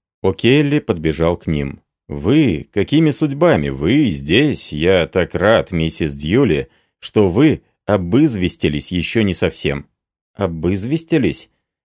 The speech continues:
«Да, я вот только что рассказывал своей даме. Через несколько лет любопытный путешественник найдет в Англии обызвествленных неподвижных людей,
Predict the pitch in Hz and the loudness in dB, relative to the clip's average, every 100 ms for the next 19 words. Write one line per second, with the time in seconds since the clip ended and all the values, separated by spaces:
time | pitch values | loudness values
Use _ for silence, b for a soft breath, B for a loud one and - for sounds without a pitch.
0 | _ _ - 82 120 143 73 80 92 101 | _ _ -14 0 2 4 2 4 4 4
1 | 92 117 - 110 127 147 160 147 139 175 | 2 2 2 2 2 -2 0 0 0 0
2 | 175 113 82 71 - - 98 95 87 85 | 2 2 0 -2 -8 -4 2 4 4 4
3 | 104 69 65 - _ _ _ _ - 92 | 2 2 -4 -10 _ _ _ _ -2 0
4 | 82 90 104 - 82 85 78 92 87 78 | 2 2 0 -2 -2 0 0 0 0 -2
5 | 90 85 87 85 80 78 123 135 - 73 | -2 -2 -2 -4 -6 -2 -2 -2 -4 -6
6 | - 87 87 80 151 95 135 139 117 123 | -4 -2 -2 0 -2 0 0 0 2 2
7 | 113 107 _ _ - 101 107 104 98 104 | 2 0 _ _ -4 -2 2 0 0 -2
8 | - 90 95 151 165 151 127 120 117 107 | -2 -2 2 2 2 0 0 0 2 0
9 | 82 113 92 104 107 104 87 64 55 | 0 -2 0 -2 0 0 0 -2 -6